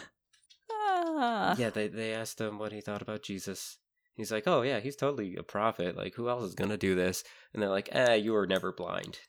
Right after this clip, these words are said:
Speaker 2: We're gonna talk to your parents, Sonny."
Speaker 1: Oh my God. <laughs> Yep.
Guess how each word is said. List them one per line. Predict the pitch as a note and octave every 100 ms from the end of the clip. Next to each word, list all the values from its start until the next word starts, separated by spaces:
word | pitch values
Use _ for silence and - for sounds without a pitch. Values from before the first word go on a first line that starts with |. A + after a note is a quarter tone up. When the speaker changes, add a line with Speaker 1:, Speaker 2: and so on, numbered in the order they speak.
| -
Speaker 2:
We're | G#2+ G#2 G#2 A#2+
gonna | A#2 G2
talk | G2+ F#2
to | -
your | G2+
parents, | A2+ F#2 - -
Sonny." | - F2+ F2+ -
Speaker 1:
Oh | A#3 A3+ G#3+
my | G3 F#3+
God. | F#3 F#3 F3+ E3 E3 B3+ D#4+
<laughs> | - A#3 _ _
Yep. | B3+ F3+ F#3+ A3+